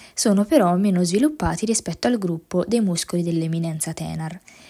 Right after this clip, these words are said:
Questi quattro muscoli sono il muscolo palmare breve,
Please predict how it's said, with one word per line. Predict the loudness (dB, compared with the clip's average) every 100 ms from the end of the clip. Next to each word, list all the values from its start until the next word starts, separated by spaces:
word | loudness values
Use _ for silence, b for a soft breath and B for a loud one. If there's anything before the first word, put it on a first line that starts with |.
| B _
Questi | 2 2 2 0
quattro | 0 0 0 0
muscoli | 0 -2 0 2 2
sono | 2 0 0
il |
muscolo | 0 0 -2 -2 -2
palmare | -2 -2 -2 -2
breve, | -2 -2 -2 -2 -2